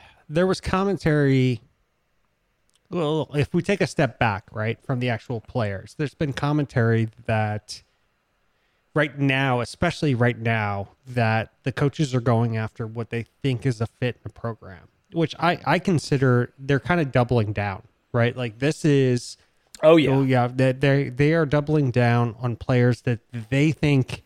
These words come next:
Speaker 1: can, they can develop and build into players that will be beneficial to Virginia Tech football. That said,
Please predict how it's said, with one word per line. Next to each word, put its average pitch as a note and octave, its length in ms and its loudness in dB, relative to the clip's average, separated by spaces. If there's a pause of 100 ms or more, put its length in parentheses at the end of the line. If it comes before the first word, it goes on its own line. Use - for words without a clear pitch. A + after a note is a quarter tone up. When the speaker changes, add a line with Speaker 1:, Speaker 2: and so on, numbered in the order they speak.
(760)
Speaker 1:
can, B2 640 2
they C3+ 100 2
can B2 180 -2
develop B2+ 640 0 (100)
and A#2+ 300 -8
build C3+ 260 2
into B2 380 2
players A2+ 500 -2
that A2+ 200 -6
will A#2 80 -4
be A2 200 -2
beneficial A2+ 800 -4
to - 160 -8
Virginia G#2+ 380 -8
Tech G#2 240 -10 (180)
football. C#3 560 -2 (520)
That C3+ 180 0
said, C3+ 480 0